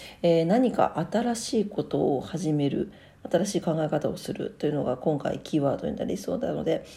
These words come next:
ぜひ皆さん、はい、新月に向けて、まあ、ちょうどね、あの、気が変わる、仕事してる方は気が変わったりとか、あとは学生さんとかだったら、新しい学期に向けてとか、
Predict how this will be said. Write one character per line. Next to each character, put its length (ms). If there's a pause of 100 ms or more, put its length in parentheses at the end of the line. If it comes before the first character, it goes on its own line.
(120)
ぜ 120
ひ 200
皆 280
さ 140
ん、 140 (420)
は 160
い、 100 (140)
新 220
月 280
に 60
向 160
け 100
て、 280 (720)
ま 200
あ、 100
ち 80
ょ 80
う 40
ど 120
ね、 420
あ 140
の、 480 (640)
気 140
が 120
変 100
わ 140
る、 180 (220)
仕 140
事 220
し 80
て 60
る 80
方 160
は 60
気 160
が 100
変 120
わ 60
っ 60
た 80
り 100
と 100
か、 260 (760)
あ 100
と 100
は 240 (240)
学 160
生 160
さ 160
ん 60
と 80
か 80
だ 100
っ 80
た 120
ら、 220 (320)
新 260
し 280
い 40
学 220
期 80
に 160
向 160
け 120
て 180
と 120
か、 320